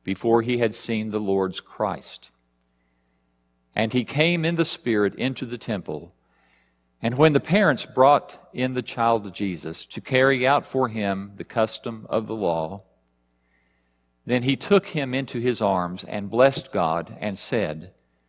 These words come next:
'Now, Lord, you are releasing your bondservant to depart in peace, according to your word.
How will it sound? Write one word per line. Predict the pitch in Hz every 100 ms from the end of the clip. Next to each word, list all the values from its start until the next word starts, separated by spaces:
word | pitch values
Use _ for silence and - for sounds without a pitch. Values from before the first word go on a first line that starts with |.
| _ _ _ _ -
'Now, | 123 156
Lord, | 160 143 135 131 120
you | 135 170 175
are | 131 131
releasing | 127 120 127 127 131 123
your | 117
bondservant | 107 110 113 110 - 107 98 101 - - _ -
to | 113
depart | 95 - 113 113 113
in | 87 95
peace, | - 101 71 - - _ _ _ _ _ -
according | - 123 117 110
to | 107 117
your | 104 98
word. | 87 90 78 73